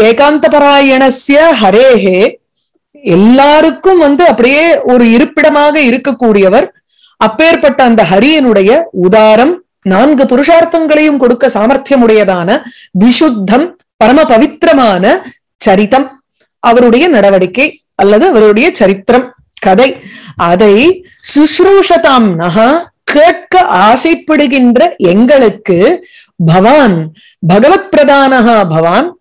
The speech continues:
பகவானையே நினைச்சுட்டு இருக்கக்கூடிய நீங்க வேற யாரால சொல்ல முடியும்? சுகர்டேந்து பரீட்சித்து கேட்கிற மாதிரி இங்க சூத பௌராணிகர்டேந்து சௌனகர் கேட்கிறா. ஏன்னா அதுக்கு ஒரு qualification வேணும் இல்லையோ? மகாத்மியத்துல பார்த்த மாதிரி வக்தாக்கும் ஸ்ரோதாக்கும் qualification வேணும்.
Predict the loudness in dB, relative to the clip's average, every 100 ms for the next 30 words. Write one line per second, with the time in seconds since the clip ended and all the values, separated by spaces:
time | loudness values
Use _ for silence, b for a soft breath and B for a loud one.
0 | -10 -4 0 0 2 0 0 0 0 0
1 | 0 0 0 -2 -4 -4 -4 -2 0 0
2 | 0 -2 -4 -4 0 2 2 2 2 2
3 | 0 0 0 -2 -6 _ B B B B
4 | B B -2 0 2 2 0 0 0 0
5 | -2 B B B _ -2 0 0 -2 -2
6 | -2 -2 0 2 2 2 0 0 -2 -6
7 | B B 0 2 2 0 0 2 2 2
8 | 2 2 0 0 0 0 0 2 2 0
9 | 0 0 -2 0 0 0 2 0 2 0
10 | 0 2 2 2 2 0 2 2 2 2
11 | 0 0 0 2 2 2 0 -2 b b
12 | -2 2 2 0 -2 -2 0 2 2 2
13 | 2 0 0 0 -2 -2 0 0 0 0
14 | 0 0 2 0 0 0 2 2 0 0
15 | 0 -2 -2 -6